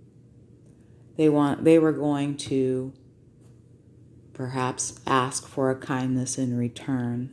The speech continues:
And I'm using air quotes when I say kindness, because it wasn't really like that a permission was really being asked. It was more like being informed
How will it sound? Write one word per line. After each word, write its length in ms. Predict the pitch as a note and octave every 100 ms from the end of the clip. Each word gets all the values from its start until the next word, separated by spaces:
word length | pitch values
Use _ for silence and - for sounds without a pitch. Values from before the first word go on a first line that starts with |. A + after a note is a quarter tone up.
| -
And 140 | C#3
I'm 240 | C3 C3+
using 380 | C#3 C3+ C3+ C3
air 180 | C3+ C3
quotes 480 | B2+ - B2+ A#2+ -
when 100 | B2+
I 120 | B2+
say 240 | B2 B2+
kindness, 880 | B2 - B2+ B2 B2+ B2+ C3 - - - - - - - - - - - - - - - - - - - - - - - - - _
because 300 | - E3+ E3
it 140 | E3+
wasn't 340 | E3+ E3+ E3+ -
really 220 | D#3 D#3
like 520 | D3 D3 D3 - -
that 280 | D3+ C#3 -
a 80 | D3
permission 580 | - D3+ D3 D3 D#3+ D3
was 220 | C#3 B2+
really 220 | C#3+ C#3+
being 340 | C3+ C3+ B2+
asked. 480 | - D#3+ D#3 C#3+ -
It 80 | -
was 160 | D3 D3+
more 140 | D3
like 220 | D3 C#3 - - - -
being 280 | C3+ D3 C#3
informed 880 | C3 C3 - F3 E3+ C3 B2 C3